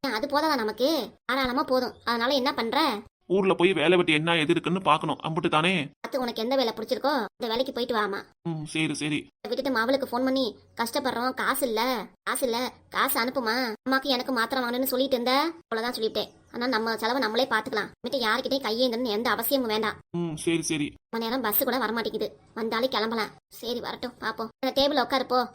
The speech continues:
Speaker 2: அதான் காலை வலிக்குது.
Speaker 1: போய் உட்காரியா, பஸ் வந்தோன்னா கூப்பிடுறேன்.
Speaker 2: ஆ, சரி.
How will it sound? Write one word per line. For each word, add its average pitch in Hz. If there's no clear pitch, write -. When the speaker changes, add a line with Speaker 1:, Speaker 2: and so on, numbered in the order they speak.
Speaker 2:
அதான் 170
காலை 165
வலிக்குது. 151
Speaker 1:
போய் 277
உட்காரியா, 240
பஸ் 240
வந்தோன்னா 240
கூப்பிடுறேன். 226
Speaker 2:
ஆ, 165
சரி. 160